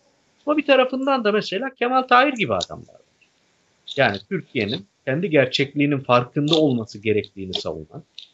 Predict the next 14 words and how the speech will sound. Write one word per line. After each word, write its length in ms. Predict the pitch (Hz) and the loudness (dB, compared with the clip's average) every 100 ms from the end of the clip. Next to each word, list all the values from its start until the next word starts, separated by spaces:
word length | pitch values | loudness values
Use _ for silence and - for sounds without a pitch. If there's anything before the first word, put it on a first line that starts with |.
| _ _ - | _ _ -12
e, 20 | |
sol 280 | - 311 240 | 2 4 6
görüşlü, 500 | 139 104 - - 104 | 6 4 -2 -10 -8
yani 220 | 143 104 117 | -2 0 2
Marksizmi 560 | 131 131 - 127 120 | 2 2 -2 0 0
bir 60 | 117 | 2
yöntem 420 | 127 127 139 123 | 2 2 0 2
olarak 340 | 107 98 101 | 4 4 2
kabul 280 | - 110 107 | 0 0 0
etmiş 380 | 87 202 240 - | -2 -2 -6 6
böyle 220 | 190 185 | 8 10
adamlar 540 | 120 92 85 82 82 98 | 8 4 -2 -4 -8 -6
da 140 | |
var. 100 | 170 | -8